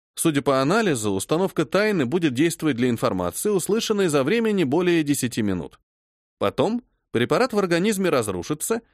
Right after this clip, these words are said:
и сознание вернется в нормальный режим, заблокированным к разглашению куском информации. Интересный вариант использования химии вместо магии.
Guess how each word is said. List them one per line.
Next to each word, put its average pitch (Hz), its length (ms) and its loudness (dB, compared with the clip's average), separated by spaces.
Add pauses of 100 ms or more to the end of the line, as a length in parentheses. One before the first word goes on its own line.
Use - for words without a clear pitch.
(140)
и 190 80 0
сознание 196 580 2
вернется 143 460 0
в 139 40 0
нормальный 107 480 2
режим, 113 440 -2 (200)
заблокированным 170 920 0
к 147 60 -4
разглашению 156 720 0
куском 117 360 0
информации. 90 680 -4 (800)
Интересный 180 540 2
вариант 156 320 2
использования 131 580 0
химии 214 380 0
вместо 110 360 -2
магии. 104 420 -4